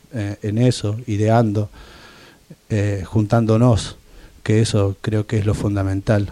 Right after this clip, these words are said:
de encontrarnos unidos. Entonces, bueno, un poco eso y, y, y bueno, eh, ahora un poco tranquilo porque también estamos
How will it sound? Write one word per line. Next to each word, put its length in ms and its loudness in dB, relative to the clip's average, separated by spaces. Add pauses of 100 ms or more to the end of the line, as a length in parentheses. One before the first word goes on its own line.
(140)
de 140 -4
encontrarnos 680 0
unidos. 420 2 (600)
Entonces, 760 -2
bueno, 220 4
un 120 0
poco 280 2
eso 320 4
y, 200 0 (340)
y, 480 -8 (640)
y 60 2
bueno, 220 4 (240)
eh, 200 0
ahora 340 4
un 80 2
poco 280 2
tranquilo 600 4
porque 500 -2 (760)
también 880 2 (680)
estamos 720 0